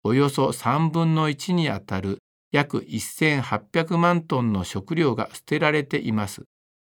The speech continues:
そのうち約一千万トンは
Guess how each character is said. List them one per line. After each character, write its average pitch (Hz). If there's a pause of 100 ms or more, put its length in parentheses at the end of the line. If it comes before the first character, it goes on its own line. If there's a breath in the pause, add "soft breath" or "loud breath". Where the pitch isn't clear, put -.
(440)
そ 131
の 156
う 160
ち 160
約 160
一 -
千 170
万 175
ト 139
ン 101
は 98